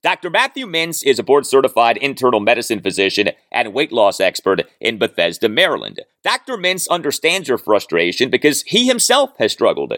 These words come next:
with being overweight. You see, there's a reason that most weight loss programs fail, and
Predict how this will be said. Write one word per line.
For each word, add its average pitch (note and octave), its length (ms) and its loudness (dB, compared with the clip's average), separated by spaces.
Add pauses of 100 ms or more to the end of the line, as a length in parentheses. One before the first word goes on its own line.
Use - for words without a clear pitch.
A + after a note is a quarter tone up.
(280)
with C3 220 2
being A2 260 0
overweight. C#2 640 -2 (160)
You D3+ 80 2
see, A#3 320 2
there's G3 220 0
a F#3 40 6
reason D3+ 760 2
that B2+ 180 0
most D#3+ 200 0
weight C3+ 220 0
loss B2+ 220 4
programs A2 580 2
fail, B2+ 400 0 (240)
and B2+ 260 0